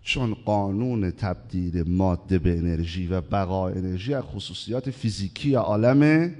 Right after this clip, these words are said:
کجاست؟ و ما کجا داریم صحبت می‌کنیم؟ معلوم نیست که این قواعد اونجا راه داشته باشه.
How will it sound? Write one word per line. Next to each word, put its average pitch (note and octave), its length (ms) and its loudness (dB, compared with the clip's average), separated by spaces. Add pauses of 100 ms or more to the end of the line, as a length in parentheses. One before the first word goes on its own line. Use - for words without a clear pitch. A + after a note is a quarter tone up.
(580)
کجاست؟ E3 580 4 (1040)
و C3 140 6
ما D#3 160 4
کجا C#3+ 400 4
داریم G3+ 160 4
صحبت F3+ 260 -2
می‌کنیم؟ G3 520 0 (680)
معلوم A#2 280 2
نیست - 200 -8
که C#3 40 -12
این B2+ 140 -6
قواعد F#2+ 460 0
اونجا G2 260 -6
راه F2+ 400 -8
داشته - 260 -16
باشه. - 280 -14